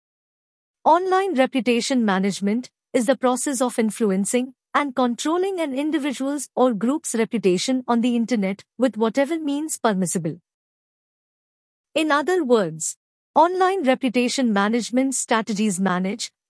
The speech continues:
and protect individuals, celebrities, brands, and even corporate from hazardous mentions floating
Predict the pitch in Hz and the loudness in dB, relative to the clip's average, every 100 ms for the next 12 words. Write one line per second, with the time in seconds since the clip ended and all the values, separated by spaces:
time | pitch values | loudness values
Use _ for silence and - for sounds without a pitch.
0 | - 285 294 277 220 320 - - - 277 | -2 -2 0 -2 0 0 -2 -6 -2 2
1 | 247 196 170 170 156 - _ _ _ - | 2 2 0 -4 -4 -12 _ _ _ -2
2 | 320 320 277 247 214 220 165 151 - _ | 0 2 0 -2 -2 -2 -4 -6 -14 _
3 | _ _ 175 220 202 160 156 - _ _ | _ _ -4 -2 -2 -8 -12 -14 _ _
4 | _ - 320 320 381 415 403 302 311 - | _ -2 0 2 2 2 0 2 2 0
5 | 320 330 - 254 214 240 262 269 320 - | -2 -2 0 0 2 0 2 0 -2 -2
6 | 220 220 - 262 262 - 254 302 - 330 | 0 0 -2 -2 -2 -2 -2 0 -2 -6